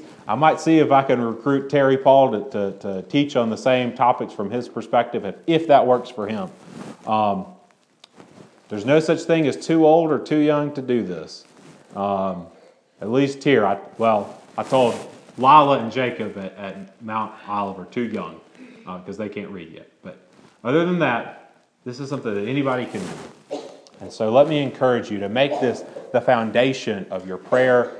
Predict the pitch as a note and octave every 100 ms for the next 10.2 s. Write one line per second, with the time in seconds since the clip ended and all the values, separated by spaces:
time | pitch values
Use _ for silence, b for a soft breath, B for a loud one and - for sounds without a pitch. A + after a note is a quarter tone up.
0 | - A2 - G2 F#2+ A#2 A#2+ B2 A2 G2
1 | F#2+ D3 D#3+ - C3+ A#2+ F#2+ G#2+ F#2 G#2
2 | G2+ G#2 G2+ - F#2 F#2 - G2+ - -
3 | F2 E2 _ _ _ F2+ F2 - E2 E2
4 | - _ _ _ _ _ _ _ _ _
5 | _ _ _ _ _ _ _ F#2+ - -
6 | - - - - _ _ _ _ _ _
7 | _ _ b b b b b b - C3+
8 | C#3 A#2+ - B2 A#2 A#2 A2 A#2+ C3 A2
9 | B2 C3+ B2+ A#2 A2+ F#2+ G2 - G2+ -
10 | F#2+ F2